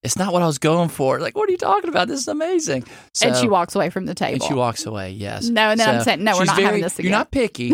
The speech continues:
Speaker 2: <laughs>
Speaker 1: You're discerning. You expect good things.
Speaker 2: I have a picky
Speaker 1: You
Speaker 2: palate.
Speaker 1: have
Speaker 2: I really
Speaker 1: a
Speaker 2: do.
Speaker 1: high l-, standard for yourself
Speaker 2: Let's
Speaker 1: and your
Speaker 2: say,
Speaker 1: food.
Speaker 2: would you say that I'm a foodie when it comes to the taste of food,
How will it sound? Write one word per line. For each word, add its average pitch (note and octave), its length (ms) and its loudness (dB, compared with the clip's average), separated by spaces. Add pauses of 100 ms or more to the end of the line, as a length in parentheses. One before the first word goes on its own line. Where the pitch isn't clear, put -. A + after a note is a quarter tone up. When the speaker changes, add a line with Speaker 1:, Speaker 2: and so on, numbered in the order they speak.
(140)
Speaker 2:
<laughs> - 100 -20
Speaker 1:
You're C3 160 -4
discerning. B2 760 -2 (260)
You C3+ 200 0
expect F3+ 760 0 (560)
good D4+ 300 0
things. A#2 560 -2
Speaker 2:
I G#3 40 2
have D#4 180 0
a E4 60 0
picky B3+ 320 -4
Speaker 1:
You G3 40 -6
Speaker 2:
palate. - 360 0
Speaker 1:
have D3+ 120 2
Speaker 2:
I - 60 2
really C3 180 2
Speaker 1:
a - 20 -4
Speaker 2:
do. E3 120 -2
Speaker 1:
high D#3+ 340 0
l-, D3 260 -6
standard C3+ 840 -4
for - 140 -10
yourself A2+ 520 -4
Speaker 2:
Let's E3+ 260 2
Speaker 1:
and D#3+ 80 0
your A4 120 4
Speaker 2:
say, - 60 0
Speaker 1:
food. C#3 420 0 (160)
Speaker 2:
would A#3+ 160 0
you G#4+ 80 0
say D#4+ 180 0
that C#4 180 0
I'm G3+ 140 0
a G3+ 60 -2
foodie G3+ 440 -2
when G#3 100 -2
it - 80 -8
comes G#3 300 -4
to G#3 120 -2
the E3+ 100 0
taste - 560 -4
of B3+ 120 2
food, C4 380 0